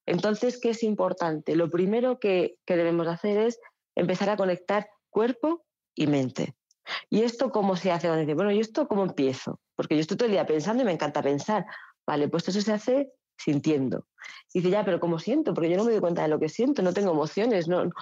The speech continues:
o cuando las tengo me descontrolo y no quiero". Bueno, pues vamos a las sensaciones. Vamos a bajar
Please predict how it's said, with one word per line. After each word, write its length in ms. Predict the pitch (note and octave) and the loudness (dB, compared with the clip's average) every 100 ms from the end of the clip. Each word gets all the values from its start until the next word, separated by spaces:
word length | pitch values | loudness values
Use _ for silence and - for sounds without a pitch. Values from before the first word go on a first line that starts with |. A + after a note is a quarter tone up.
| - - | -8 -4
o 80 | F3 | -2
cuando 180 | F#3 | 0
las 160 | F3 D#3+ | 0 -2
tengo 180 | G3 A#3 | -2 2
me 100 | C4 | 2
descontrolo 680 | G3+ - E3 D#3 F#3+ A#3+ G#3+ | 0 -2 0 0 2 0 2
y 20 | |
no 140 | E3+ | 0
quiero". 300 | D#3+ F#3+ E3 - - | 0 0 -2 -4 -4
Bueno, 180 | F#3 F3+ | -2 0
pues 100 | C#3+ | 0
vamos 240 | D#3 F#3 | 0 0
a 60 | F#3+ | 0
las 160 | F#3 | -2
sensaciones. 720 | - E3+ D#3 - B2+ B2 F3+ - _ - - - - | -2 -2 -2 -2 -2 -2 -4 -10 _ -20 -18 -10 -4
Vamos 240 | G3 A#3 | -2 0
a 80 | A#3 | 0
bajar 520 | G3 - G3+ B3 D4 | 0 -2 -2 -2 -4